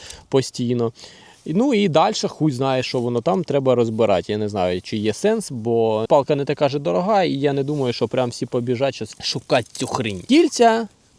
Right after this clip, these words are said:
уїбанства. Уїбанства на сталевій рамі, самі звичайні, самі, самі дешеві, нічого тут такого теж нема. Стик. Стик просто, блядь, піздець.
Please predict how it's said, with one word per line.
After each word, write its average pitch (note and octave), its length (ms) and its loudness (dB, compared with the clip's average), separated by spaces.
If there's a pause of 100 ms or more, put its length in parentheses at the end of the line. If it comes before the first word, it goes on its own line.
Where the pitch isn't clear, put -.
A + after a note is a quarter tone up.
уїбанства. B2 1000 0 (640)
Уїбанства A3 1040 0
на B2+ 160 -2
сталевій B2 600 0
рамі, A3 380 2
самі G#3+ 360 0
звичайні, F#3 720 -2
самі, B2 560 -2
самі C3+ 500 -2
дешеві, G3+ 720 0
нічого F#3 460 -2
тут G#3+ 160 -8
такого F3+ 400 -4
теж E3 280 -2
нема. D3+ 380 0
Стик. - 500 -2 (320)
Стик - 640 -2
просто, G#3 540 2 (100)
блядь, E3 260 4 (120)
піздець. C3 720 -2